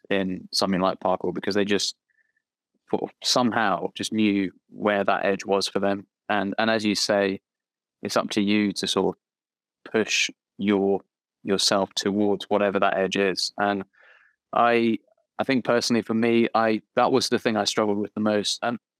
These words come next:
I mean, the flip side is I didn't really get any horrendous injuries from parkour, and that's, that's probably the benefit. Um, but on the flip, I suppose on the other side of it, I never was in absolute terrifying,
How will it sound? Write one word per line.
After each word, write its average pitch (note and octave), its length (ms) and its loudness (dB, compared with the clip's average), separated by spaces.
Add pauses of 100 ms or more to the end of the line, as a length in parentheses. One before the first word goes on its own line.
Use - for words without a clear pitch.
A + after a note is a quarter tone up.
(100)
I D3 60 0
mean, D3 260 2
the C3 80 -8
flip E3 220 2
side G#2+ 180 2
is G#2 100 4
I G#2+ 40 2
didn't A2+ 240 0
really G#2 300 2
get G2 180 2
any G2 260 2
horrendous G2 380 -2
injuries G2 400 0
from E2+ 160 -6
parkour, F2+ 440 0
and F#2+ 80 2
that's, - 340 0 (580)
that's F#2+ 220 0
probably G#2 300 0 (160)
the G#2 80 -2
benefit. G#2+ 500 0 (760)
Um, G#2+ 600 2 (1080)
but A#2 100 2
on A#2 80 2
the G#2+ 60 0
flip, B2+ 240 0 (600)
I - 40 -20
suppose A2+ 280 0
on A2 120 0
the A2 100 4
other G#2+ 100 0
side G#2 260 0
of G2 80 -4
it, G#2 220 0
I G#2+ 60 -6
never G#2 280 0
was G2+ 240 0
in G2+ 260 -4 (360)
absolute G2+ 800 0 (840)
terrifying, G2 840 0